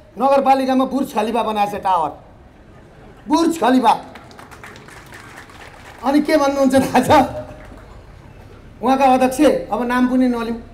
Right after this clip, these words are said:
नाम लियो भने रिसाउनुहुन्छ। टावरमा धान फल्छ? टावरमा धान फल्दैन। टावरमा, बुर्ज खलिफामा मान्छे चढ्छन्, तर ती मान्छे चाहिँ खोइ,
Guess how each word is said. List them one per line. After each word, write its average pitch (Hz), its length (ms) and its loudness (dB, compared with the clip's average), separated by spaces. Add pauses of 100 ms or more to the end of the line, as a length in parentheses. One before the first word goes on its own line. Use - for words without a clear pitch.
(840)
नाम 226 240 -2
लियो 254 120 4
भने 240 160 -2
रिसाउनुहुन्छ। 226 560 -4 (880)
टावरमा 302 400 4
धान 226 240 -2
फल्छ? 285 200 2 (1300)
टावरमा 254 320 2
धान 202 200 0
फल्दैन। 208 380 -4 (1500)
टावरमा, 247 500 4 (920)
बुर्ज 294 320 0
खलिफामा 247 540 0 (420)
मान्छे 247 400 -4
चढ्छन्, 208 320 -6 (440)
तर 254 100 -4 (100)
ती 302 80 0
मान्छे 285 400 4
चाहिँ 294 160 2
खोइ, 330 320 4